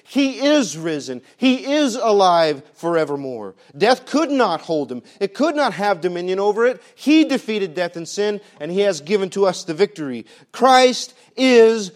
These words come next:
risen. Physically, bodily, he is alive. And it says, what does it say there in verse twenty? "Now is Christ risen from the dead and become the first fruits of them that slept."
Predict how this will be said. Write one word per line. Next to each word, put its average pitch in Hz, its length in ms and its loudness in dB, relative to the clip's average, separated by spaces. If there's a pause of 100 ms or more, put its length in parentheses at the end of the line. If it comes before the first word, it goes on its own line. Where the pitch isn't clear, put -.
(120)
risen. 170 720 -2 (240)
Physically, 202 1000 -2 (140)
bodily, 190 840 4 (120)
he 240 240 0
is 196 160 8
alive. 165 500 -2 (1500)
And 247 300 4
it 240 80 2
says, 208 380 0
what 208 140 0
does 202 120 -4
it 208 60 -6
say 214 180 4
there 214 140 4
in 196 80 -4
verse 196 160 0
twenty? 202 320 -4 (120)
"Now 220 260 2
is 285 280 0
Christ 208 400 2
risen 190 240 -2
from 180 160 -6
the 180 80 -6
dead 214 340 0
and 294 360 -2
become 262 380 -4
the 226 100 0
first - 440 -2
fruits 226 360 -6
of 185 100 -4
them 185 220 -4
that 202 100 -2
slept." 262 500 -2